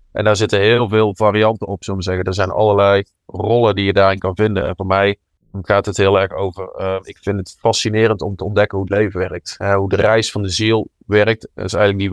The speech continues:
wijsheden te delen. En in mijn persoonlijke reis, als ik nu terug aan het blikken ben, dan zie ik gewoon heel erg de leiding daarin en hoe jij, dus wat jij net zei, hè, dat je de weer-,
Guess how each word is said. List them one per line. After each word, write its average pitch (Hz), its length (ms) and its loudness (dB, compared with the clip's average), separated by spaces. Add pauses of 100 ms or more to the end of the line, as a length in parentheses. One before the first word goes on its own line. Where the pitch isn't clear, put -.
wijsheden 98 600 -2 (600)
te 98 100 -8
delen. 95 500 2 (200)
En 92 360 -12
in 92 160 -4
mijn 95 320 0
persoonlijke 101 500 2
reis, 98 440 0
als 95 140 -6
ik 98 120 -8
nu 104 140 -2
terug 120 260 -2
aan 110 60 0
het 95 80 -2
blikken 98 280 -2
ben, 98 280 0 (1300)
dan 95 100 -8
zie 110 140 0
ik 104 80 -4
gewoon 98 220 0
heel 101 220 2
erg 101 220 2
de 101 160 -4
leiding 104 480 2
daarin 95 380 0
en 101 120 -6
hoe 98 160 -6
jij, 98 400 4 (220)
dus - 240 -4
wat - 260 -4
jij 98 100 0
net 95 140 0
zei, 101 300 2
hè, 95 80 0
dat 101 160 -2
je - 80 -6
de 90 80 -4
weer-, 98 300 0